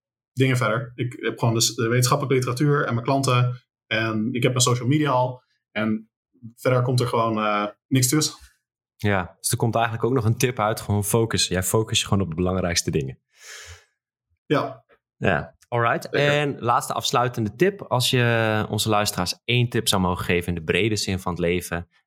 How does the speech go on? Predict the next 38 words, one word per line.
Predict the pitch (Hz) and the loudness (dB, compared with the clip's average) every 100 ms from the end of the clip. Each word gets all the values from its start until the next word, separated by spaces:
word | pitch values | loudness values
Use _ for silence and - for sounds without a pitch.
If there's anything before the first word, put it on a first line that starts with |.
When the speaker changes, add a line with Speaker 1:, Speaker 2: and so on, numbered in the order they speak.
| _ | _
Speaker 2:
welke | - 95 - | -2 0 0
zou | 82 | -2
dat | 76 71 | -2 -2
zijn? | 80 65 - _ _ _ _ _ _ _ _ _ _ _ _ _ - - - - _ | -2 -4 -10 _ _ _ _ _ _ _ _ _ _ _ _ _ -10 -8 -8 -16 _
Speaker 1:
Eh, | - 127 | 0 2
één | 180 202 | 4 2
tip | - - - | 0 -4 0
over | 160 135 143 - | 2 2 0 -8
het | - 123 | -4 0
leven | 160 190 | 2 2
in | 165 | 0
het | 156 | 0
algemeen. | 151 127 135 120 95 _ _ _ | 0 2 2 2 -2 _ _ _
Speaker 2:
Ja, | - 107 90 | 0 2 2
klinkt | - 117 | 0 4
Speaker 1:
Ehm, | 117 160 | 4 4
Speaker 2:
ook | 135 | 2
weer | 90 | 4
Speaker 1:
ik | - | 6
zou | |
zeggen | 123 | 6
Speaker 2:
zwaarmoedig, | - 143 | 6 4
Speaker 1:
dat | - | 2
Speaker 2:
hè? | |
Een | 131 | 0
beetje | 113 123 | 0 0
spiritueel. | - 135 120 113 107 135 131 | 0 2 0 0 0 0 2
Speaker 1:
een, | 143 143 - - 170 | 0 0 -8 -2 0
een | |
van | 165 151 | 2 2
de, | 139 135 131 135 | 2 2 0 0
de | 127 | 2
belangrijkste | 131 185 147 131 | 2 2 2 2
dingen | 156 151 | 2 2
zou | 143 | 2
ik | 131 | 0
zeggen | 139 127 127 120 123 - _ _ | 0 0 0 0 -2 -14 _ _
is | 123 120 120 - | 2 4 2 -2